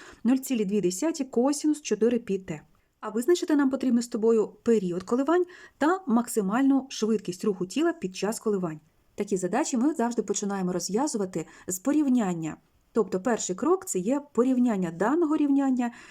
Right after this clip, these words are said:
з рівнянням, яке є у нас у вигляді формули, тобто х максимальне косінус омега т.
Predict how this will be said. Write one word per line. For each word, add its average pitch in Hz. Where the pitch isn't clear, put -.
з 190
рівнянням, 262
яке 226
є 226
у 233
нас 220
у 208
вигляді 214
формули, 185
тобто 202
х -
максимальне 220
косінус 254
омега 190
т. -